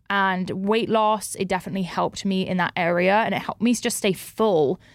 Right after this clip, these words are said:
and my energy even for the whole day. So I wasn't having these crashes and insane hunger cravings because I was satiated. So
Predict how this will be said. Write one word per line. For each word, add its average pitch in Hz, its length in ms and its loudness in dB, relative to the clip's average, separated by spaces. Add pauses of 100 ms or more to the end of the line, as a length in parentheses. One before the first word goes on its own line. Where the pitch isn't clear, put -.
(280)
and 202 80 0
my 190 220 0
energy 202 380 0
even 175 380 -2
for 170 120 -10
the 170 80 -6
whole 175 280 0
day. 160 420 2
So 202 160 0
I 190 40 4
wasn't 185 300 0
having 185 220 0
these 165 180 -2
crashes 185 600 0
and 170 160 -2 (280)
insane 185 640 0
hunger 175 360 -2
cravings 208 520 2
because 185 360 0
I 175 80 4
was 175 160 2
satiated. 160 720 -2
So 180 280 2